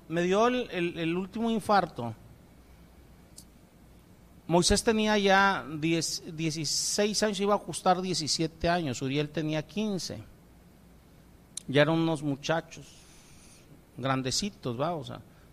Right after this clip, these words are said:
pues David tiene catorce, estaban ya más grandes que David. Entonces,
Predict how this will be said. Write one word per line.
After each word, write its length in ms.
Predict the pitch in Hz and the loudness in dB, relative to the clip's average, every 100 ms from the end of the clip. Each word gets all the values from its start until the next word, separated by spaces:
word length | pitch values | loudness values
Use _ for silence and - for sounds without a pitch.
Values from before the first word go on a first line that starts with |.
| - | -12
pues 100 | 120 | -4
David 240 | 127 147 | -2 -2
tiene 260 | 147 160 160 | -2 -2 0
catorce, 480 | 143 - 196 170 147 | -2 0 0 -2 -6
estaban 360 | - 156 160 | -2 0 0
ya 140 | 156 156 | -2 -2
más 540 | 147 139 - - - 113 | -2 -4 -10 -14 -14 -14
grandes 640 | 123 135 131 135 139 120 - | -12 -6 0 2 2 -4 -4
que 140 | 123 | 0
David. 280 | 127 170 165 - - - - - - - - - - - - - - - | 2 2 2 -2 -4 -20 -20 -20 -20 -20 -20 -20 -20 -20 -20 -20 -20 -8
Entonces, 680 | 143 - 175 170 247 240 - | -4 4 6 8 6 4 -4